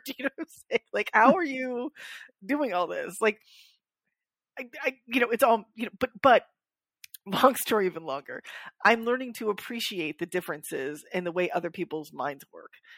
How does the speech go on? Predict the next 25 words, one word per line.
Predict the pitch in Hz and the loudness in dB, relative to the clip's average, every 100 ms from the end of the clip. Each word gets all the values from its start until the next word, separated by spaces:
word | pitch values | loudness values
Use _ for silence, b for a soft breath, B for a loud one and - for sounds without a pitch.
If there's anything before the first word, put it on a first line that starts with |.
| B - | B 0
And | 175 165 | 2 2
I | 170 | -2
think | - 185 175 _ _ _ _ _ _ - | -4 -6 -6 _ _ _ _ _ _ -8
using | 247 233 220 175 | -4 -2 -2 -2
that | 165 165 - | 0 0 0
also | 185 190 - 151 | -2 -2 -4 -8
to | 156 | -6
try | 226 165 | -4 -6
and | - | -6
cultivate | 196 190 185 156 160 160 - | -6 -2 -2 -2 -4 -4 -2
that | 185 | 0
appreciation | 170 - 196 - 170 165 165 170 160 160 | 0 -2 -8 -6 -8 -8 -8 -10 -10 -12
to | 180 | -12
understanding | 175 175 - 156 160 170 | -8 -10 -6 -6 -6 -6
the | 165 | -6
differences | 180 175 180 - 170 170 170 - 190 | -6 -6 -8 -6 -4 -4 -6 -8 -6
on | 180 | -6
how | 180 185 175 165 185 | -2 0 0 0 -4
other | 190 | -4
people | 202 180 175 | -6 -10 -8
have | 156 | -6
lived | 160 185 190 - b b b - | -2 -2 -4 -20 b b b -4
and | 185 175 170 | -2 -2 -6
the | 165 | -8
people, | 208 170 190 175 170 | -6 -2 0 0 -4